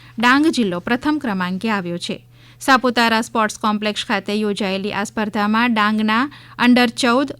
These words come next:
વયજૂથનામાં ચાર ચંદ્રક, સત્તર વર્ષથી નીચેની વયજૂથમાં દસ ચંદ્રક અને ઓપન વયજૂથમાં બે ચંદ્રક સાથે ડાંગ જિલ્લાના ખેલાડીઓએ કુલ સોળ ચંદ્રક મેળવ્યા હતા, જેમાં ચાર સુવર્ણ, સાત રજત અને પાંચ કાંસ્ય ચંદ્રકનો સમાવેશ થાય છે.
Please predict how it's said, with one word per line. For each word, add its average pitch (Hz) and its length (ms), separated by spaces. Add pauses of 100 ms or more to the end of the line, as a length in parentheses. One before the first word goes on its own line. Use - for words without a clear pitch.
વયજૂથનામાં 233 960
ચાર 214 300
ચંદ્રક, 220 480
સત્તર 262 420
વર્ષથી 262 340
નીચેની 226 460
વયજૂથમાં 214 640
દસ 202 260
ચંદ્રક 208 400 (260)
અને 247 240
ઓપન 311 420
વયજૂથમાં 214 560
બે 233 160
ચંદ્રક 190 380
સાથે 185 340
ડાંગ 220 300
જિલ્લાના 202 440
ખેલાડીઓએ 220 640 (300)
કુલ 262 200
સોળ 294 320
ચંદ્રક 202 400
મેળવ્યા 202 420
હતા, 180 240 (400)
જેમાં 226 360
ચાર 208 200
સુવર્ણ, 214 580
સાત 208 440
રજત 247 320
અને 202 220
પાંચ 202 320
કાંસ્ય 220 360
ચંદ્રકનો 190 540
સમાવેશ 185 600
થાય 170 180
છે. 170 240